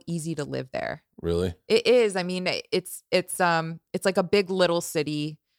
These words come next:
Speaker 1: Um, it still has that hometown feel. And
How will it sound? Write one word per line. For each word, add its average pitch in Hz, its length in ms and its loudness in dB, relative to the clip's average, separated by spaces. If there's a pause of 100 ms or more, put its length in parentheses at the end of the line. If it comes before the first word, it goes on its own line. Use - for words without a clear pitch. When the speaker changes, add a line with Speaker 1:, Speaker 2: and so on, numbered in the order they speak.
(260)
Speaker 1:
Um, 151 680 2 (600)
it 190 120 -2
still 202 260 2
has 180 260 0
that 160 220 2
hometown 156 640 -6
feel. 143 480 -4 (580)
And 143 480 0